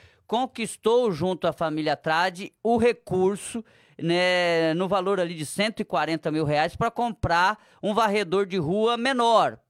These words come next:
pequeno, e que a prefeitura já fez a sua contrapartida. O, a situação é que essa, esse convênio foi feito com a funasa.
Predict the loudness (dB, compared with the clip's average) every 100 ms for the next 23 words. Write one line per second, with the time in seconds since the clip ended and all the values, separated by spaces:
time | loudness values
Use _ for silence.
0 | -12 -12 -4 0 2 0 -2 -8 _ _
1 | _ _ _ -8 -4 -2 -2 -4 -6 -2
2 | -2 0 -4 -4 -4 -4 -2 -2 -4 -4
3 | -2 -2 -2 -2 -2 -2 -4 -2 -6 -6
4 | -10 -10 -12 -20 _ _ -4 0 0 2
5 | 0 -2 -8 -4 -4 -2 -4 -4 -4 -4
6 | -6 -2 0 2 0 -2 -2 -2 0 -2
7 | -4 -6 -4 -4 -2 -2 -2 -2 -4 -2
8 | -4 -4 -6 -4 -4 -2 -4 0 2 2
9 | 0 -8 -12